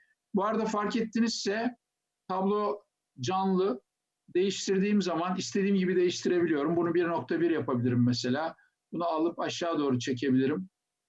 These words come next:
İkiye doğru gidebilir bu. Süreleri beşer ay, beşer ay, onar ay, onar ay değiştirebilirim. Altmış, yetmiş, seksen diye değiştirebilirim.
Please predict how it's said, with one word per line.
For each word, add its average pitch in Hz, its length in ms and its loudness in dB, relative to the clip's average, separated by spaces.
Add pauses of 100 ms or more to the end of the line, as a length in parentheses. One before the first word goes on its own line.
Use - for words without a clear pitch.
İkiye 160 380 -2
doğru 151 240 2
gidebilir 120 580 2
bu. 147 260 -2 (240)
Süreleri 185 760 0
beşer 185 440 -4
ay, 180 200 -2
beşer 165 300 -2
ay, 160 140 -4
onar 170 300 0
ay, 170 180 -2
onar 151 240 -2
ay 147 220 -2
değiştirebilirim. 127 720 0
Altmış, 147 420 -6
yetmiş, 147 340 -6
seksen 143 420 -2
diye 135 180 0
değiştirebilirim. 120 760 0